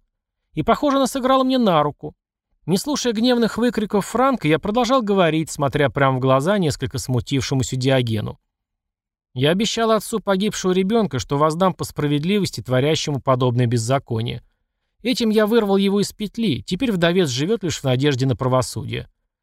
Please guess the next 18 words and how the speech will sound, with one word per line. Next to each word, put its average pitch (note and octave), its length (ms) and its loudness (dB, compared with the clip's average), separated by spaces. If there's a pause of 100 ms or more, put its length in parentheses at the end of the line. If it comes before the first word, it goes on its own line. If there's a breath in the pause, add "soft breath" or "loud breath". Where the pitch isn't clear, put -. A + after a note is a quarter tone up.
(140)
Вчера A#3 300 2
же G#3+ 100 0
я A3+ 60 4
не A#3 80 2
сразу G3+ 380 0
увидел C3 280 2
этого C3 180 -2
подлеца C#3 520 -2
на C#3 120 0
Перу, A3+ 300 -2
зато D3+ 260 0
увидел D3 420 2
тех, - 260 -2
кто D3+ 160 -4
насиловал D3+ 500 0
уже D3 160 0
другую F3+ 380 0
женщину. A#2 520 -6